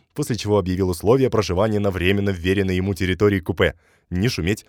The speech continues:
быть тише травы ниже воды, не болтать, не хихикать, не ржать, как лошади,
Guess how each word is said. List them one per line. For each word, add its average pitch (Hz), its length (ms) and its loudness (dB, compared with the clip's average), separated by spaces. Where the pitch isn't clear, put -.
быть 98 220 -2
тише 131 240 0
травы 113 240 2
ниже 98 220 0
воды, 95 340 0
не 98 180 0
болтать, 90 340 2
не 104 80 -4
хихикать, 104 480 -4
не 104 100 0
ржать, 104 320 0
как - 160 0
лошади, 113 420 0